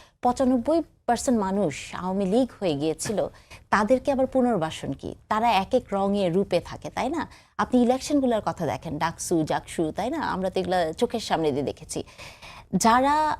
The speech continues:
ইলেকশনে জিতছেন একটা দলের নামে, হ্যাঁ, ইসলামিস্ট দল বলেন বা অনেক কিছু, তারা কে? বা, আ-, আমাদের আন্দোলনে যারা ছিলেন,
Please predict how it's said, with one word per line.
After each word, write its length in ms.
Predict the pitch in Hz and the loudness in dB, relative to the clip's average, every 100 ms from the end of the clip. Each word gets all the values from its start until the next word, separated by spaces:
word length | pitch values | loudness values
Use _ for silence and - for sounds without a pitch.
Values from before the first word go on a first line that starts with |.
| - | -2
ইলেকশনে 420 | 220 214 - 240 214 | 2 2 2 2 4
জিতছেন 640 | 190 - - - 143 127 | 4 2 -2 -4 -4 -4
একটা 300 | - 175 208 | -8 -6 -2
দলের 340 | 170 175 180 | 2 4 4
নামে, 540 | 175 165 160 135 - 160 | 2 0 0 -2 -4 -8
হ্যাঁ, 180 | 202 185 | -6 -4
ইসলামিস্ট 600 | 175 - 175 170 160 - | -4 -4 -4 -2 -4 -2
দল 200 | 156 156 | -2 0
বলেন 340 | 156 151 151 | 0 0 -2
বা 100 | 156 | -2
অনেক 240 | 147 156 151 | -2 -2 -4
কিছু, 240 | 147 - - - | -8 -10 -12 -12
তারা 140 | 294 - | -10 -8
কে? 260 | - 285 - - _ _ _ _ _ 226 | -4 -2 -4 -8 _ _ _ _ _ 6
বা, 380 | 277 277 262 - - | 8 8 4 -2 0
আ-, 180 | 196 - | 0 2
আমাদের 300 | 220 247 269 - | 2 6 4 4
আন্দোলনে 560 | 226 233 285 311 285 | 4 6 6 6 4
যারা 220 | 180 147 151 | 4 0 -2
ছিলেন, 420 | - - - | -6 -6 -8